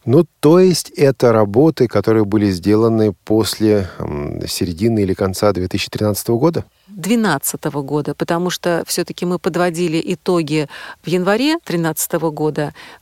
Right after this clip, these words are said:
Speaker 2: а работы-то приходили до конца двенадцатого года к нам на конкурс. Соответственно, тут вот с учётом почтовых пересылок и прочее, то есть тринадцатый, четырнадцатый, пятнадцатый год —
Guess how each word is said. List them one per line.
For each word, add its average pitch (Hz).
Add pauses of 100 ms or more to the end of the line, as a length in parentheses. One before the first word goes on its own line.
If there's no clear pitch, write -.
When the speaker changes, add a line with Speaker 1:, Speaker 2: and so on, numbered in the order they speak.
(120)
Speaker 2:
а 165
работы-то 180
приходили 170
до 165
конца 185
двенадцатого 143
года 135
к -
нам 135
на 135
конкурс. 147 (100)
Соответственно, 175
тут -
вот -
с -
учётом 151
почтовых -
пересылок 156
и 175
прочее, 254
то 180
есть 160
тринадцатый, 202
четырнадцатый, 226
пятнадцатый 220
год — 185